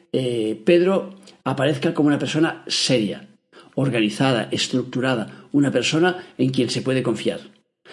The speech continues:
Pero Neptuno hará que aparezca como una persona rara, como una persona curiosa, como una persona que busca más allá, siempre más allá. Y así, si vamos viendo los personajes que aparecen en sus películas,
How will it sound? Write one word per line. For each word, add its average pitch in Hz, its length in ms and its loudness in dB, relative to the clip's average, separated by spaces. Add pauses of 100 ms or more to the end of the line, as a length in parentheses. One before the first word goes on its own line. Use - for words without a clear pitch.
(240)
Pero 139 300 4
Neptuno 190 800 4 (220)
hará 120 320 2
que 165 140 6
aparezca 120 500 2
como 131 160 2
una 113 120 2
persona 110 360 0
rara, 139 340 4
como 113 160 0
una 117 100 0
persona 117 340 -2
curiosa, 113 460 0
como 110 140 0
una 104 180 -4
persona 135 420 -2 (300)
que 117 200 -2
busca 151 640 0
más 135 280 2
allá, 117 380 -2
siempre 143 440 2
más 120 200 0
allá. 101 240 -4 (540)
Y - 100 2
así, 185 200 2
si 147 160 2
vamos 131 280 2
viendo 160 220 4
los 113 160 -4
personajes 135 560 -4
que 107 80 -8
aparecen 123 300 -4
en 147 40 0
sus 160 140 -6
películas, 165 400 2